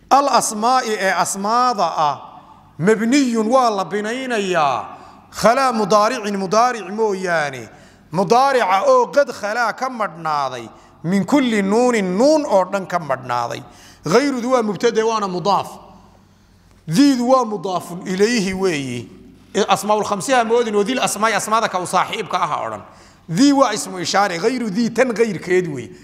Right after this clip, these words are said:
Al-, dhiidani kolka waa ismu ishaare, waa mabni oo fi maxalli jarrin. Al asmaa'i waa bedel ama bayaan oo dhiidana la bayaaminayaa.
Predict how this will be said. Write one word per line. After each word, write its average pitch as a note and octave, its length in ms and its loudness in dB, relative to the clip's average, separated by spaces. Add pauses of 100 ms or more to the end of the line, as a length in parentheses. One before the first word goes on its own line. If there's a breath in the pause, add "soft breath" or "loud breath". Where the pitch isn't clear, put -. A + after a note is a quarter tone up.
(240 loud breath)
Al-, A#3 320 2 (220)
dhiidani A3+ 320 0
kolka A#3+ 220 -2
waa A#3+ 140 2
ismu F#3+ 220 -6
ishaare, A#3 260 2
waa G#3 160 2
mabni G#3+ 300 0
oo G3+ 100 2
fi G#3 140 -6
maxalli F3+ 300 -2
jarrin. C#3+ 280 -2 (540 loud breath)
Al B3+ 120 4
asmaa'i A#3+ 400 0
waa G3+ 200 2
bedel F#3+ 420 0
ama G3 240 0
bayaan A3+ 420 0
oo A3+ 100 0
dhiidana G#3+ 420 -2
la E3+ 100 -2
bayaaminayaa. D#3 720 -2